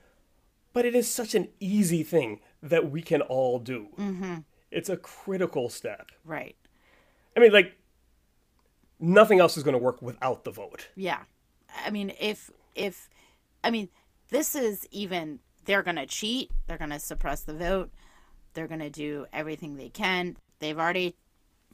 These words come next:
Speaker 2: destroyed a lot of the post office, as we know. Um, what, they're trying to put a Supreme Court justice in, ram it in. <laughs>
Speaker 1: They're going to put, they're
Speaker 2: They
Speaker 1: gonna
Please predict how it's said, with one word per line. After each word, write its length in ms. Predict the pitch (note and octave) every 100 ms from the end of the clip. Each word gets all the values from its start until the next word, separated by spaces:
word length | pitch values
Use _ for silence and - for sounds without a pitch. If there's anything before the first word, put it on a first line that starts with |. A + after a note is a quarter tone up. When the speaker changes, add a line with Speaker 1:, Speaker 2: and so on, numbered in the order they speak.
| _ _ _
Speaker 2:
destroyed 440 | F3 D#3 F3+ E3+ D#3+
a 40 |
lot 220 | D3+ D3+
of 80 | D3+
the 80 | D#3
post 340 | E3+ C3+ -
office, 380 | C#3 C3+ - D#3 -
as 220 | D3+ F3+
we 160 | D#3+ D#3
know. 380 | C#3 A#2+ C#3 E3 _ _ _ _ _ -
Um, 500 | D3+ D3+ C#3+ C#3 D3 _ _ _ _ _ _ _ _ -
what, 180 | D#3 -
they're 260 | F3 F3 D#3+
trying 280 | F#3+ F3
to 40 | F3
put 220 | G3 F3
a 40 |
Supreme 540 | E3 D#3+ - F3+ E3 E3
Court 300 | - E3 -
justice 480 | D3+ C#3+ - D3 D3+
in, 340 | D3 D3+ E3+ _ -
ram 440 | D#3 E3 F#3+ A3
it 80 | A3
in. 500 | G#3 G3+ G#3 A3+ A3 F#3+ F#3+ - _ -
<laughs> 540 | - - _ _ -
Speaker 1:
They're 240 | D3+ G#3+ F#3+
going 400 | B2 B2+ B2 A2+
to 100 | A#2
put, 200 | - D3+
they're 140 | D4+
Speaker 2:
They 60 |
Speaker 1:
gonna 80 | D4